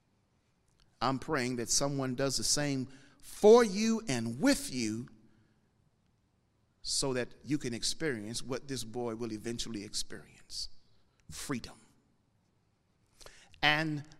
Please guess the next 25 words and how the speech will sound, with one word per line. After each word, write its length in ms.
the 140
father 800
will 200
overcome 720
his 240
unbelief. 760
Our 100
Father, 300
thank 280
you 60
for 120
the 80
word 300
of 100
Mark 400
chapter 360
nine, 360
and 120
I 80
pray 300
that 220
this 220
story 520
has 240
breathed 600